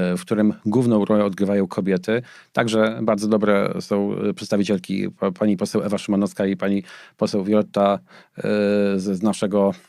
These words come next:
e, z klubu parlamentarnego, e, żeby przygotować najlepszy projekt ustawy, e, k-, k-, który będzie kompromisem tak naprawdę pomiędzy wszystkimi środowiskami partyjnymi w polskim parlamencie. Z całym szacunkiem do pana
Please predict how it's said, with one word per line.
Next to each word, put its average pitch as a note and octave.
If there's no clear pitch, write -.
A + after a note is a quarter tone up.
e, G#2
z G2+
klubu G#2+
parlamentarnego, G2+
e, -
żeby C3
przygotować A#2+
najlepszy A#2
projekt G#2+
ustawy, A2+
e, G#2+
k-, -
k-, A#2
który D3+
będzie C#3
kompromisem D3+
tak G2+
naprawdę G#2+
pomiędzy G#2+
wszystkimi A#2
środowiskami G2
partyjnymi G2+
w F2+
polskim G2+
parlamencie. F#2+
Z -
całym C#3+
szacunkiem A#2+
do A2+
pana A2